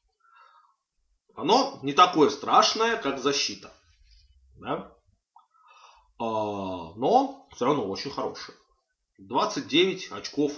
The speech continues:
за игру.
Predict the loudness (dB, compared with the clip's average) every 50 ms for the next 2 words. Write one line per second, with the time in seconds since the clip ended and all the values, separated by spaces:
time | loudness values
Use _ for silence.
0 | -12 _ -16 -10 -6 -2 -2 -2 -2 -4 -8 -14 -20 _ _ _ _ _ _ _
1 | _ _ _ _ _ _ _ _ _ _ _ _ _ _ _ _ _ _ _ _
2 | _ _ _ _ _ _ _ _ _ _ _ _ -20 -20 -20 -20 -20 _ _ _
3 | _ _ _ _ -10 -8 -8 -8 -10 -12